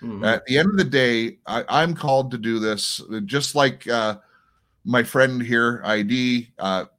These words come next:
Speaker 2: he left a, a pretty good life to, to do this, and it's had a big cost on both of us. Uh, we're not asking for sympathy, but we're just saying we're called to do this in some manner. There's just something that was inside of us that has said, "Hey,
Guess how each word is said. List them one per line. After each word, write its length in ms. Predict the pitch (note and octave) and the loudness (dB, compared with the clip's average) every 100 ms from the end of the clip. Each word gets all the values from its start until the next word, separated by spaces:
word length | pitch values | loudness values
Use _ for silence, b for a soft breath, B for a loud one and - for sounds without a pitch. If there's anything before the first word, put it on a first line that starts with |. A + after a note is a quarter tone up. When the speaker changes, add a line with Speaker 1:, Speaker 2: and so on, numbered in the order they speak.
| _ _ | _ _
Speaker 2:
he 200 | A#2 C#3+ | -6 -2
left 340 | C#3+ C#3 C3+ C3+ | 0 0 0 2
a, 220 | B2 A2+ | 2 2
a 160 | G2+ G2+ | 0 -6
pretty 320 | - D#3+ E3 | -6 -4 -2
good 220 | D3+ D#3+ C3 | 0 -2 4
life 580 | B2+ B2 C3 - - _ - | 4 4 -2 -16 -20 _ -8
to, 420 | B2 A#2+ A#2+ A#2 b b b b _ | 0 2 2 0 b b b b _
to 120 | - B2 | -8 -2
do 240 | C#3 C3+ | 4 4
this, 440 | B2 B2+ B2 - - | 4 2 2 -6 -4
and 460 | A#2 A#2 A2+ A2+ G2 G#2 F#2+ - | 0 0 0 -4 -8 -12 -14 -10
it's 200 | A2+ G2+ | -10 -2
had 200 | C3+ B2+ | 0 2
a 60 | A2 | 0
big 320 | G#2 A#2+ G#2 | -2 -4 -4
cost 640 | B2+ B2+ A#2+ A#2 - - - | 2 4 4 2 -10 -12 -6
on 240 | A#2 A2+ | -4 -2
both 260 | G2+ A#2+ - | 0 -2 -2
of 60 | G#2+ | -2
us. 480 | G#2+ G2 - - - | -2 -2 -8 -10 -8
Uh, 340 | G2 G2 F#2 F#2+ | -2 0 -2 -6
we're 180 | G2+ A2 | -6 -4
not 260 | A#2 A#2+ - | 0 -2 -2
asking 420 | A2 A2 - G#2+ | -6 -8 -6 -8
for 120 | G2 F#2+ | -6 -8
sympathy, 720 | - F3 E3+ C#3+ D#3 C#3+ C3+ b b b b b b b - | -2 -2 -2 -4 -2 -2 -4 b b b b b b b -6
but 340 | G#2+ C3 - | 4 4 4
we're 140 | A#2+ A#2+ | 0 2
just 240 | B2+ - | 0 0
saying 380 | C3 B2+ A2 G2+ | 2 2 0 -4
we're 240 | A#2 C3+ C3+ | -2 0 0
called 360 | C#3 C3 C3 | 4 6 6
to 80 | A2+ | 0
do 220 | G#2+ A#2+ | -2 0
this 240 | A#2 A#2 - | 0 -2 -2
in 100 | G#2 | -4
some 320 | - B2+ B2+ | 2 2 2
manner. 320 | A#2 G#2+ G#2+ | 0 0 0
There's 200 | G2+ G2+ | 0 -2
just 180 | G#2 - | -4 -2
something 420 | B2 B2 B2 A2 | -2 0 -2 -2
that 160 | A2 G2 | -4 -4
was 140 | G#2+ | -6
inside 480 | G#2+ G#2+ - A2 A2+ | -4 -4 -2 2 2
of 100 | A2 | 2
us 220 | G2+ G2 | -2 -4
that 180 | - G2 - | -4 -6 -2
has 220 | G2+ F#2 | -4 -4
said, 320 | - G#2 G2 | -2 0 0
"Hey, 280 | A2+ A2+ F#2 | -2 -4 -6